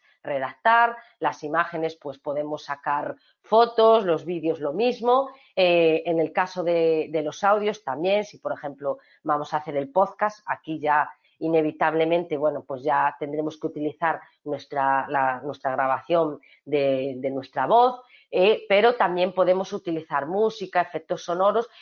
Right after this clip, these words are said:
y es muy importante saber de dónde sacarlos, porque, como sabéis, eh, en Internet, al igual que en la vida real,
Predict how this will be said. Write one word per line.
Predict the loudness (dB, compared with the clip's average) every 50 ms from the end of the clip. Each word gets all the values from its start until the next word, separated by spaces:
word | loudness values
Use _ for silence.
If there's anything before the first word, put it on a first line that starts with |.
| -20 _
y | -4 0 4 4 4
es | 4 2
muy | 0 -2 -2 -2
importante | -2 0 0 -2 -2 0 0 0 0 0 0 -2 -2
saber | -2 0 -2 2 4 4 4 4 2 0
de | -2 0
dónde | 2 2 0 0 0 -4 -6
sacarlos, | -4 -6 -8 -4 0 0 0 0 2 -2 -2 -4 -4 _ _ _ _ _
porque, | 0 0 0 2 -2 -4 -4
como | -2 -4 -6 -6
sabéis, | -6 -4 -4 0 2 2 4 4 2 0 -2 -6 -12 _ _ _ _ _
eh, | -4 -2 -2 -2 -2 -4 -4 -6 -8 -4
en | -4 -4 -2
Internet, | -2 -6 -6 -6 -6 -4 0 2 2 2 2 0 -4 -8
al | -4 -4 -4 -2 -4
igual | -4 0 2 2 2 2 0
que | -4
en | -4
la | -2 -2 -2
vida | -2 0 0 0
real, | 0 2 2 2 2 2 2 0 -4